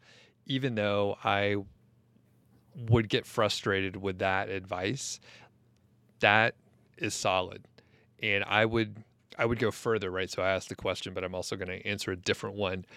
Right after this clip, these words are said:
The thing is, if you take those ideas and just put it into different formats, it will meet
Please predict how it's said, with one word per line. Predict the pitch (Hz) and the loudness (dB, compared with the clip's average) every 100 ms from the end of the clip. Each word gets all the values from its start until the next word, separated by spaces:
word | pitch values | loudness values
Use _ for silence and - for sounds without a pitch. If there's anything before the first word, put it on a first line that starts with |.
| - - - | -20 -20 -14
The | 113 113 | -6 -6
thing | - 143 139 | 2 2 6
is, | 123 120 113 - - _ _ _ _ _ _ _ _ _ _ _ _ _ | 6 6 4 0 -10 _ _ _ _ _ _ _ _ _ _ _ _ _
if | 190 - 131 | -4 -2 -2
you | 120 | -4
take | - 151 147 | -2 -2 0
those | 127 117 104 | 2 4 4
ideas | 101 104 107 110 110 - - | 0 0 4 4 4 0 -8
and | |
just | 107 - | -6 -2
put | - 107 | 0 0
it | - | 0
into | 107 - 101 | -6 -6 -4
different | 98 98 98 98 - | -2 -2 -4 -8 -12
formats, | - - 107 101 95 85 85 - - - - - _ _ _ - _ _ _ _ _ _ _ _ _ _ - | -18 -8 2 4 4 2 -2 -4 -6 -6 -8 -12 _ _ _ -20 _ _ _ _ _ _ _ _ _ _ 4
it | 123 - - | 4 2 -8
will | 113 117 113 107 | 0 6 6 4
meet | 104 110 117 110 | 0 -8 -8 -8